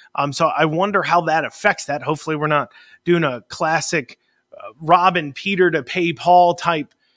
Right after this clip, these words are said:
you know, <laughs> situation where Henderson ends up paying, and meanwhile we gave them tax dollars to do it. Um,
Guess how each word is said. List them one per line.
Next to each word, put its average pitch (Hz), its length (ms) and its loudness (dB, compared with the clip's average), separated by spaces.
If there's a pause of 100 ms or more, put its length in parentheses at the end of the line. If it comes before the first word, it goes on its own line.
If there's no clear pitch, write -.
(140)
you - 100 -2
know, 139 140 -2
<laughs> - 0 -
situation 180 1040 2
where 143 140 -2
Henderson 165 420 -4
ends 156 200 -6
up - 200 -6 (320)
paying, 190 400 0
and 160 100 -4
meanwhile 165 400 0
we 165 140 -2
gave 165 220 -2
them 139 140 -6
tax 160 360 -6
dollars 139 420 -8
to 135 140 -12
do 185 340 -2
it. 131 180 -8 (600)
Um, 160 640 2